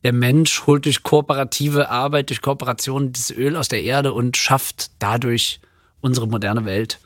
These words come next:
ähm, äh, den technischen Fortschritt, ähm, den zivilisatorischen Fortschritt. Äh, Bunny geht dann irgendwann auf die Universität. Also all das ist irgendwie im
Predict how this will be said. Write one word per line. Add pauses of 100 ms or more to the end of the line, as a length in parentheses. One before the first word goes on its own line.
(380)
ähm, (340)
äh,
den
technischen
Fortschritt, (340)
ähm,
den
zivilisatorischen
Fortschritt. (580)
Äh,
Bunny
geht
dann
irgendwann
auf
die
Universität.
Also
all
das
ist
irgendwie
im